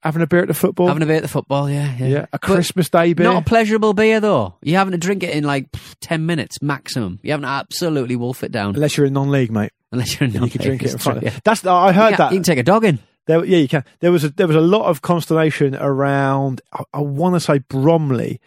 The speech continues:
Speaker 2: Right.
Speaker 1: last time I was there. I, I overheard a few old boys complain that if the team got promoted, they would no longer be able to drink beer in
Speaker 2: Yeah.
Speaker 1: the little bar bit in view of the pitch.
Speaker 2: What's
Speaker 1: They
Speaker 2: the
Speaker 1: didn't
Speaker 2: point?
Speaker 1: want it to happen.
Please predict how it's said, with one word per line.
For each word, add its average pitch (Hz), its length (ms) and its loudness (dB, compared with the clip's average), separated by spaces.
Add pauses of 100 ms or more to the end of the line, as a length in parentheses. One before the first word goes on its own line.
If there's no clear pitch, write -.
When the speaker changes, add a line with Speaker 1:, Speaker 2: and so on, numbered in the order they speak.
Speaker 2:
Right. 104 140 -4
Speaker 1:
last 127 240 -2
time 131 100 0
I 120 80 -2
was 117 120 -4
there. 104 280 -2 (300)
I, 139 100 0 (160)
I 151 140 2 (120)
overheard 151 320 4
a 127 60 0
few 143 220 2
old 135 160 2
boys 120 200 -2
complain 127 460 -4
that 113 120 -6
if 139 100 -6
the 143 60 -10
team 151 260 0
got 147 160 0
promoted, 147 580 0 (240)
they 139 100 2
would 139 140 2
no 151 180 4
longer 147 240 4
be 147 80 2
able 139 80 2
to 131 60 -6
drink 147 220 -2
beer 143 320 2 (340)
in - 80 -2
Speaker 2:
Yeah. - 80 2
Speaker 1:
the 147 60 4
little 156 140 2
bar 156 260 4
bit 156 120 4
in 156 60 0
view 156 160 4
of 156 60 4
the 156 80 4
pitch. - 300 2
Speaker 2:
What's 165 180 0
Speaker 1:
They 160 100 4
Speaker 2:
the 151 60 0
Speaker 1:
didn't 175 160 4
Speaker 2:
point? - 20 -2
Speaker 1:
want 165 140 2
it - 100 -6
to - 20 2
happen. 147 360 0